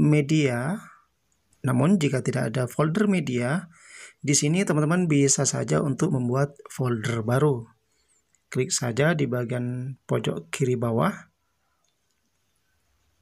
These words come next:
Ketikkan di sini media. Lalu pilih di bagian oke.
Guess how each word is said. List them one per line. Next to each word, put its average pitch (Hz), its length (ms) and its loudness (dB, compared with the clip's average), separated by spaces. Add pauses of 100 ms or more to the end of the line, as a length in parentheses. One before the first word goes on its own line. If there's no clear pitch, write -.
(480)
Ketikkan 170 880 0
di 143 240 2
sini 151 720 0 (400)
media. 143 1300 0 (1900)
Lalu 165 440 4
pilih 147 360 4
di 135 160 0
bagian 135 880 0
oke. 131 640 -4